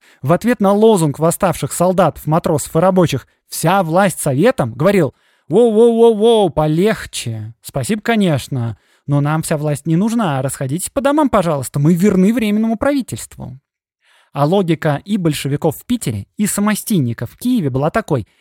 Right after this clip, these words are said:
"Мы сейчас с силой вручим всю власть Совету и Раде. Соответственно, ну, не будут же они отказываться, если дело все уже будет сделано, берите власть, коль дают". Но ни Петросовет власти не захотел брать, ни Рада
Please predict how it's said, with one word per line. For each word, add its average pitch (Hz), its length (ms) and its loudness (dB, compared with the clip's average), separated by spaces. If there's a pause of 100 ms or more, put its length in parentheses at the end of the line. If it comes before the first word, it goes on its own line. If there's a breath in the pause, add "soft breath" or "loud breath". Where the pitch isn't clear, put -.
(160)
"Мы 190 260 6
сейчас - 480 -4
с - 180 -6
силой 262 280 2
вручим 180 500 0
всю - 260 0
власть 156 460 0
Совету 156 720 -2
и 226 260 -2
Раде. 127 580 -2
Соответственно, 226 840 0 (240)
ну, 220 160 4
не 165 100 4
будут 302 200 0
же 320 60 2
они 311 140 4
отказываться, 170 800 0
если 147 220 -2
дело 262 240 0
все 226 160 -4
уже 247 140 -2
будет 233 260 -4
сделано, 175 480 0
берите 160 340 -2
власть, 185 300 -2
коль 135 180 -2
дают". 131 500 -2 (720 soft breath)
Но 180 240 2
ни 240 220 6
Петросовет 226 720 0
власти 285 380 -2
не 277 100 0
захотел 269 300 -8
брать, 240 460 -6
ни 208 280 2
Рада 147 560 -2